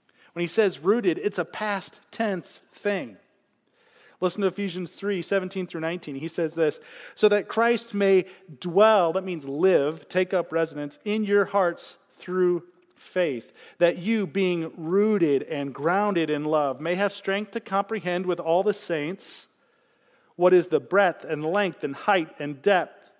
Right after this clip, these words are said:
and to know the love of Christ that surpasses knowledge, that you may be filled with all the fullness of God."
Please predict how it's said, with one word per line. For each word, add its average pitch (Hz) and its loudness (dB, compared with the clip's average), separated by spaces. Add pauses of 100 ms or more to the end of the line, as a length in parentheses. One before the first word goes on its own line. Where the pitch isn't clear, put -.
(240)
and 165 -6
to 165 -6
know 160 4
the 170 4
love 156 2
of 147 -4
Christ 156 -4
that 139 -6
surpasses 135 -8 (340)
knowledge, 131 -6
that 139 -4
you 156 -6
may 156 -2
be 139 -6
filled 165 0
with 143 -4
all 139 -2
the 127 -4
fullness 135 -6
of 131 -16
God." 107 -14